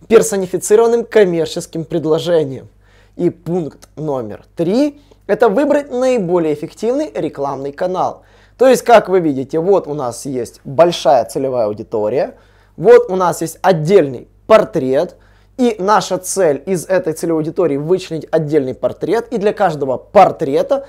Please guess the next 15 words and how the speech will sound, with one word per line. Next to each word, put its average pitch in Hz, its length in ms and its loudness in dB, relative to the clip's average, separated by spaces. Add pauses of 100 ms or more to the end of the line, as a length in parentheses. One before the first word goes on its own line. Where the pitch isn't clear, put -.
(160)
создать 170 720 0 (400)
отдельно 165 800 2 (200)
коммерческое 208 720 2
предложение, 123 840 -4
которое 214 400 2
будет 156 200 -4
максимально 165 880 -4
ему 165 200 -2
близко 131 720 -6 (200)
и 285 160 0
будет 226 260 0
рассказывать 208 540 0
про 226 100 2
конкретный 175 440 -4
продукт. 165 360 -6